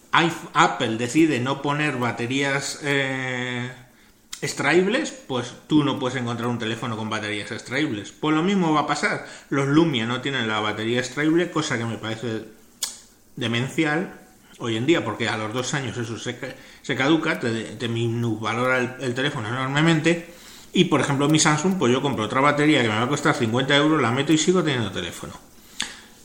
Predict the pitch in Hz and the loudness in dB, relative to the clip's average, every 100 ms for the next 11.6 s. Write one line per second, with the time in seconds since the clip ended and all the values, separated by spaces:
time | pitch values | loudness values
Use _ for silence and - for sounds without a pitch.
0 | - - - - 120 147 - - 202 202 | -20 -20 -10 -4 2 2 2 6 6 6
1 | 185 185 185 185 185 185 - 151 - - | 4 6 6 6 6 2 2 -2 -4 -12
2 | - - - 143 190 185 151 143 175 185 | -18 -4 -2 2 2 4 4 6 6 6
3 | 185 185 160 156 156 151 147 - 139 131 | 6 6 4 6 4 4 0 2 4 4
4 | 127 - 139 - - - - - - - | 2 2 2 0 -12 -20 -20 -20 -20 -20
5 | - - 147 143 175 185 185 170 180 170 | -20 -2 2 4 4 4 4 4 4 2
6 | 170 170 151 151 147 139 147 - 185 185 | 4 4 4 4 0 2 0 4 6 6
7 | 180 - - - - 175 147 127 - 180 | 4 0 -12 -20 -6 4 4 4 4 4
8 | 180 165 156 135 123 123 135 180 185 202 | 4 4 2 0 0 0 2 2 4 2
9 | 196 - - 180 208 208 185 185 175 170 | 2 0 0 0 6 6 8 6 6 4
10 | 185 185 180 - 165 151 143 131 123 110 | 4 2 2 2 2 4 2 -2 -2 -2
11 | 120 117 107 98 87 - | 0 0 0 -2 -6 -10